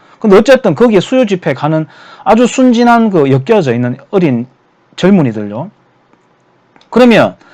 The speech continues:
바로 최근까지도 동남아의 섹스 관광 가고, 제가 자주 하는 말이지만 그 필리핀 가서 자기 애 만들어 놓고 도망쳐 와가지고는 "아빠." 하면서 찾아오니까 "나 네 아비 아니야" 라고 부정하고, 그런 짓들에 대해서는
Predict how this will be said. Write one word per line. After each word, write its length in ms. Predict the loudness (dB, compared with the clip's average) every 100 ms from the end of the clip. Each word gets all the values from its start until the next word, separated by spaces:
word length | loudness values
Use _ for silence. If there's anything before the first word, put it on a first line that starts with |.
| -20 -20 _ -6
바로 360 | 2 4 4
최근까지도 1080 | 2 0 0 2 2 0 0 -2 -2 -4 -6 -12 _ _ -2
동남아의 720 | 2 2 2 2 4 4 2
섹스 340 | -2 -4 -4
관광 400 | -2 -2 -2 -2
가고, 280 | -2 -2 -2
제가 200 | -2 0
자주 220 | 0 -2
하는 160 | -2 -4
말이지만 560 | -6 -10 -12 -12 -12 -16 _ _ _
그 80 | -6
필리핀 480 | 0 0 0 0 2
가서 320 | 0 0 -2
자기 320 | -2 0 -2
애 80 | 0
만들어 440 | 0 0 0 0
놓고 420 | -2 -6 -6 -6 -8 _
도망쳐 460 | -2 0 0 0 2
와가지고는 640 | 2 2 0 -2 -2 -4 -10 -20 -6
"아빠." 340 | -2 0 2 2
하면서 220 | 2 -2
찾아오니까 640 | -2 -2 0 0 0 -2 2
"나 200 | 2 2
네 180 | 0
아비 320 | 0 0 0 0
아니야" 360 | 0 0 0
라고 360 | 0 -2 -4 -8 _ -2
부정하고, 460 | 0 2 0 -2
그런 260 | 0 0 0
짓들에 320 | -2 -4 -6
대해서는 480 | -6 -8 -8 -8